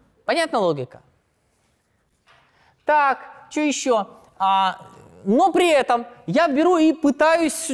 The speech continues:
чё-то изменить. Вот я, например, говорю, x увеличься на два. X станет равным четыре. Да? Я повторяю вот это действие.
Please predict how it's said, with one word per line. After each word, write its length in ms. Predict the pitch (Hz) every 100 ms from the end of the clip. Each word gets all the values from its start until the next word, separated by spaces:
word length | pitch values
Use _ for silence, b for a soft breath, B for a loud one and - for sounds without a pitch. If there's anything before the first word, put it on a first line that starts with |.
| -
чё-то 260 | 320 285
изменить. 500 | 269 277 349 339 254
Вот 120 | 202 262
я, 120 | 262
например, 280 | 233 254 220
говорю, 240 | 247 240
x 360 | 320 285 - 233
увеличься 880 | 247 220 226 254 339 - - - 277
на 360 | 233 233 262 226
два. 460 | 147 160 139 - - _ _ _
X 260 | - 294 -
станет 340 | - 269 277 196
равным 280 | 160 175
четыре. 480 | 185 - - 127 113 _ _ _ _ _ -
Да? 260 | 175 262 B B B -
Я 220 | 226 339
повторяю 760 | 330 294 - 302 311 294 233 208
вот 160 | 214
это 220 | 214 220
действие. 720 | 214 294 330 - 277 277 269